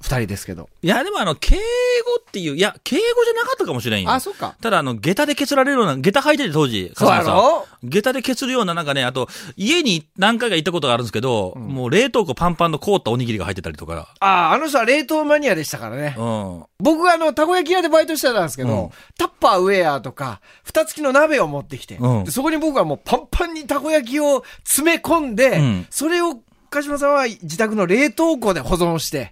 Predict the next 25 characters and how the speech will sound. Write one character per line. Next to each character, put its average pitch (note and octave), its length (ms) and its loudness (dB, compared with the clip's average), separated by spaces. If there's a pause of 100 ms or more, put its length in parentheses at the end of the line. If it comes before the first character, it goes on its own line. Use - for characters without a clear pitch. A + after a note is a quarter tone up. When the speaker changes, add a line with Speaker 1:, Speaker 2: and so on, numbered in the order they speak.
Speaker 2:
で C3 240 -4
し - 80 -2
ょ？ A#3 120 2
冷 E3+ 160 2
凍。 C#3+ 360 2
Speaker 1:
え C#4 180 6
ー、 D#4+ 40 -6
で、 C#4+ 80 -4
チ B3+ 160 -2
ン G#3 40 -2
し - 20 -2
て F3+ 120 0
食 D3+ 100 0
べ D3+ 60 -8
て C3 120 -10
た G2 100 -12
っ - 80 -18
て - 80 -20
い D2+ 80 -20
う。 - 40 -14
Speaker 2:
で D#3+ 60 -8
も、 E3 100 -4
そ G4+ 200 0
の G#4 80 -6
時 D#3 720 4